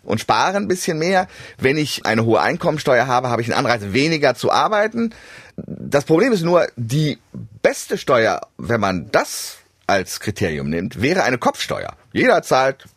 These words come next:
einen festen Betrag, weil sich selber kann er nicht wegdefinieren, er kann höchstens noch auswandern, aber ansonsten kann, da muss er dann diese Steuer bezahlen. Sie führt nicht zu einer Veränderung des Verhaltens,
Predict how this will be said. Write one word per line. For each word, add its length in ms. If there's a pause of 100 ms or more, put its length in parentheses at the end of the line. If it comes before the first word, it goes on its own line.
einen 160
festen 320
Betrag, 300 (540)
weil 440
sich 200
selber 280
kann 160
er 100
nicht 200
wegdefinieren, 640
er 80
kann 120
höchstens 240
noch 160
auswandern, 560
aber 200
ansonsten 440
kann, 180
da 60
muss 160
er 100
dann 160
diese 160
Steuer 240
bezahlen. 420 (360)
Sie 160
führt 300
nicht 260
zu 140
einer 400
Veränderung 600
des 140
Verhaltens, 560